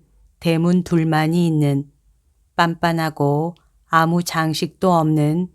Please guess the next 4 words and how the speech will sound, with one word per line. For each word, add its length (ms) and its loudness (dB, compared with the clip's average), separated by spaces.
높은 540 0
담이다. 580 -4
이와는 480 2
반대로 800 -2